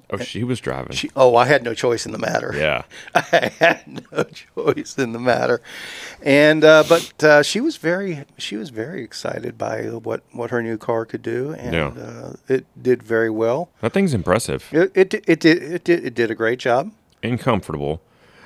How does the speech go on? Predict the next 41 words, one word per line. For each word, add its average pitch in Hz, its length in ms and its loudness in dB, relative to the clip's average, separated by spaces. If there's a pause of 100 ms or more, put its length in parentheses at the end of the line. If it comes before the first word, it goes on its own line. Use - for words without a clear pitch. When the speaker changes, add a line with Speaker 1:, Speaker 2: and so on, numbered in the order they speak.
(100)
Speaker 1:
I - 80 -2
will 160 220 0
say, 143 320 0
though, 78 380 0 (180)
twelve 180 320 -6
hours 151 300 -2
in 120 100 -4
that 101 180 -4
seat 92 400 -4 (540)
was 113 180 -4
a 101 60 0
lot 90 380 2
on, 87 100 6
Speaker 2:
It, 185 240 6 (160)
Speaker 1:
on 90 200 -2
my, 82 260 0 (280)
Speaker 2:
I, 151 520 4
Speaker 1:
my - 0 - (100)
Speaker 2:
I, 139 220 4
Speaker 1:
rear 90 380 2
end. 78 220 0
Speaker 2:
I 139 140 6
agree. 143 420 2
I 113 120 -2
think 160 240 -2
th-, - 100 -4
I 127 140 2
think 170 420 -4
the 135 240 4
bottoms 135 520 2
of 139 100 -4
those 139 200 -2
seats - 380 -4
are 117 140 -4
a 117 40 -6
tad 127 380 -8
thin. 107 420 -8 (120)
Speaker 1:
Yeah. 65 240 -2 (480)
Yeah. 71 260 -4 (180)
Speaker 2:
I 123 160 -8 (800)
Speaker 1:
Um, 98 480 2